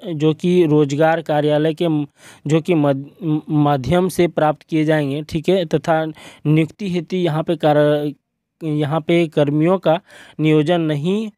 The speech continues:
होगा, ठीक है। ब्लॉक स-, संबंधी के आधार पर स्वीकार आवेदन जो कि विरुद्ध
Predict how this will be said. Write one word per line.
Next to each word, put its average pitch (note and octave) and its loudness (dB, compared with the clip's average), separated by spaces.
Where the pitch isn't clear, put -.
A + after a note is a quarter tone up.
होगा, B2+ 0
ठीक E3+ -4
है। F3+ 2
ब्लॉक D3+ 0
स-, F3 -14
संबंधी D3+ -4
के D#3+ 0
आधार D3+ 0
पर E3 0
स्वीकार D3+ 0
आवेदन D3+ 0
जो D#3 2
कि F#3 2
विरुद्ध E3 0